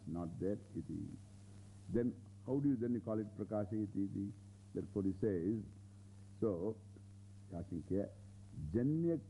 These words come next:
Kriya Abhavepi Adityanam Iva. There is no adventitious, adventitious. So, adventitious action means there is no,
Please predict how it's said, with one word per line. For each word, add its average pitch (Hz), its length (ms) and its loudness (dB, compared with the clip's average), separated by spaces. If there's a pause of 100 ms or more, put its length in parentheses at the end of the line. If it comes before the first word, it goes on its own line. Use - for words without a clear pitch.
Kriya 139 400 6 (180)
Abhavepi 113 720 2 (1080)
Adityanam 131 1160 2 (260)
Iva. 92 500 2 (2250)
There 147 160 6
is 135 180 4
no 160 240 6
adventitious, 139 600 2 (680)
adventitious. 127 1120 2 (580)
So, 117 320 6
adventitious 139 840 2 (560)
action - 440 2 (180)
means 143 340 6
there 123 100 4
is 120 240 2
no, 127 480 4